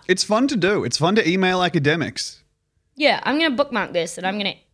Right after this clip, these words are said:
Speaker 2: I'm gonna email this guy.
Speaker 1: 'Cause it, like, it's two years now, so you'll be able to find out some of the information about it. Just get some general crab stuff. Uh, that'd be fun to hear.
Speaker 2: There's a picture of it eating the bird.
Speaker 1: Yeah, that would be bad. That would be bad. Stop looking at it.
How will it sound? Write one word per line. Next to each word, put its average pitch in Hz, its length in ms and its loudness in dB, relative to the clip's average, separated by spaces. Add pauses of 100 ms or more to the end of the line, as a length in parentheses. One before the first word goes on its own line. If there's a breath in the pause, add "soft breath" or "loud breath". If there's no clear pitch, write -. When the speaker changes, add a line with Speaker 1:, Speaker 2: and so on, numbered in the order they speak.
Speaker 2:
I'm 196 80 -12
gonna 208 140 -4
email 175 280 -6
this 165 180 -10
guy. 104 340 -10
Speaker 1:
'Cause 170 140 2
it, 185 180 0
like, 165 260 4
it's 143 140 0
two 208 160 2
years 165 340 2
now, 117 160 0
so 131 160 0
you'll 135 100 2
be 135 120 2
able 143 160 2
to 135 80 2
find 123 340 0
out 120 240 2
some 127 160 0
of 123 40 2
the 123 80 2
information 123 500 0
about 98 260 -2
it. 151 200 0 (300 soft breath)
Just 156 180 2
get 160 140 4
some 147 180 0
general 131 340 2
crab 135 320 0
stuff. 117 400 -4 (400 soft breath)
Uh, 139 400 2
that'd 156 280 0
be 180 100 0
fun 190 180 0
to 190 80 0
hear. 196 340 0
Speaker 2:
There's 165 120 -12
a 170 40 -12
picture 160 340 -6
of 151 80 -8
it 151 80 -6
eating 147 260 -8
the 156 60 -10
bird. 156 380 -8 (280)
Speaker 1:
Yeah, 196 160 -2
that 202 100 2
would 208 100 0
be 202 60 2
bad. 139 440 0 (2750)
That 170 100 2
would 190 80 2
be 196 60 0
bad. 151 420 2
Stop 160 240 -2
looking 160 280 0
at 104 120 -2
it. 73 120 -8